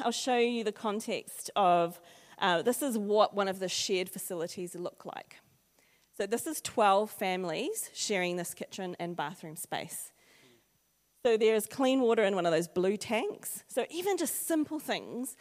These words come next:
like a baby bath being provided actually helps to protect babies from preventable disease.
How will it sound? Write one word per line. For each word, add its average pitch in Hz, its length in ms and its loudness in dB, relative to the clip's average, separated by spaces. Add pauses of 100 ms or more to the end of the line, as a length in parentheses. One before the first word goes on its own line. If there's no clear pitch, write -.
(160)
like 226 360 -2 (140)
a 208 80 -2
baby 214 460 0
bath 165 420 -6
being 165 220 -10
provided 185 680 -8 (260)
actually 285 460 -4
helps - 380 -8
to - 80 -16
protect - 480 -10
babies 175 520 -8 (280)
from 180 460 -2
preventable 175 560 -8
disease. - 560 -10